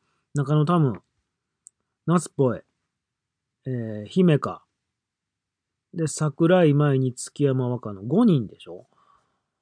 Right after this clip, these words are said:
多いっすよ。ねえ、ビギニング、アクトレスガールズのビギニングが、一、二、三、四、五、六、七、八、九人。カラーズが、一、二、三、四、五、六、七、八、九人。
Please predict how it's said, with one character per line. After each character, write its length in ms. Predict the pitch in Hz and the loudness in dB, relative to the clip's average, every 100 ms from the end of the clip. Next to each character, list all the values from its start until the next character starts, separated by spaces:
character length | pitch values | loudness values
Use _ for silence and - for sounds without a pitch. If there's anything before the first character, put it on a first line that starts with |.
| _ - | _ -10
多 380 | 131 214 427 349 | 0 6 8 8
い 80 | |
っ 40 | 160 | 4
す 300 | - - 110 | 0 -10 -10
よ。 340 | 87 156 71 _ _ _ - | -12 -16 -20 _ _ _ -2
ね 260 | 151 151 | 2 2
え、 20 | 110 | 0
ビ 220 | 113 196 | 0 4
ギ 120 | 311 | 4
ニ 160 | 311 220 | 4 6
ン 160 | 170 | 4
グ、 420 | 135 131 117 110 - - | 4 0 0 -4 -10 -8
ア 100 | 165 | -6
ク 80 | - | 0
ト 80 | |
レ 80 | 170 | 0
ス 120 | 151 | 0
ガ 100 | 151 | 0
ー 40 | 139 | -2
ル 60 | |
ズ 100 | 117 | -2
の 100 | 107 | -6
ビ 120 | 113 147 | -4 -2
ギ 100 | 208 | 0
ニ 120 | 160 | 0
ン 80 | 127 | 0
グ 80 | |
が、 160 | 123 135 | -2 -2
一、 220 | 135 135 | -4 -4
二、 260 | 131 120 110 | -6 -4 -6
三、 300 | 123 123 113 | -6 -8 -8
四、 400 | - 117 104 98 | -10 -8 -8 -8
五、 340 | - 123 113 | -6 -4 -4
六、 280 | 110 113 98 | -4 -8 -10
七、 260 | 98 110 98 | -14 -12 -14
八、 280 | - 98 98 | -16 -20 -14
九 240 | - 190 | -2 0
人。 200 | 123 78 _ _ _ - | 0 -4 _ _ _ -4
カ 100 | 233 | 2
ラ 140 | 208 | 4
ー 20 | |
ズ 140 | 147 135 | 4 0
が、 240 | 151 135 | 0 0
一、 180 | 131 - | -2 -4
二、 200 | 127 120 | -4 -4
三、 280 | - 117 117 | -8 -10 -10
四、 260 | 104 110 101 | -12 -14 -10
五、 260 | 117 110 | -6 -6
六、 180 | 107 104 | -6 -10
七、 100 | 104 | -16
八、 160 | 95 - | -16 -8
九 200 | 180 151 | 0 0
人。 140 | 98 | 0